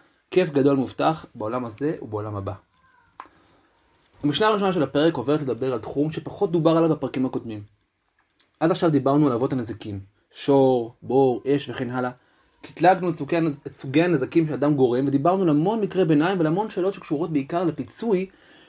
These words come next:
שצריך לשלם במקרה של גרימת נזק. המשנה שאנחנו עוסקים בה כעת שואלת שאלה, אה, מסוג קצת אחר.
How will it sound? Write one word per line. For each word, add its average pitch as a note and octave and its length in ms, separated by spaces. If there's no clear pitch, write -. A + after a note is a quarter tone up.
שצריך D#3+ 320
לשלם F#3 280
במקרה E3 320
של E3 120
גרימת C#3+ 360
נזק. A#2+ 360
המשנה C#3 300
שאנחנו F#3+ 260
עוסקים D#3+ 280
בה E3 80
כעת D#3+ 260
שואלת E3 340
שאלה, D#3 500
אה, A#2+ 180
מסוג D#3+ 400
קצת - 180
אחר. C3+ 280